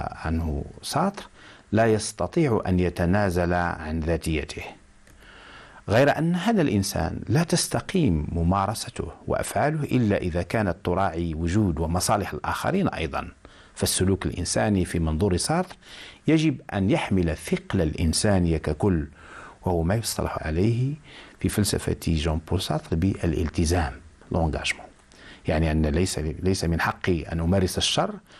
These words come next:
لأنني سألحق الأذى بالآخر، وبالتالي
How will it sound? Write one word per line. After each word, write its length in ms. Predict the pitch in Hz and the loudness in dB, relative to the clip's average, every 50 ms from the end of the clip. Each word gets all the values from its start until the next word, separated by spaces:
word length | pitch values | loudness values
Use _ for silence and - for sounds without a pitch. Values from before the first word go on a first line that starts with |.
| - - - | -14 -6 -2
لأنني 360 | 92 85 85 80 80 85 87 | 0 2 2 4 4 4 2
سألحق 760 | 87 - - 80 78 78 - - 104 95 - - - - - | 2 2 0 0 0 -2 0 0 0 0 0 0 -2 0 0
الأذى 380 | 85 82 - - 101 90 92 85 | 0 0 0 0 0 2 0 0
بالآخر، 640 | 78 82 80 - - 95 92 - - 85 78 - - - - - - - - - - | 0 0 -2 -2 -2 -2 -2 -2 -2 -4 -4 -6 -8 -14 -20 -20 -20 -20 -12 -6 -2
وبالتالي 600 | 90 85 98 - - - 92 85 80 80 78 80 | 0 0 0 0 0 0 0 2 2 0 -2 -4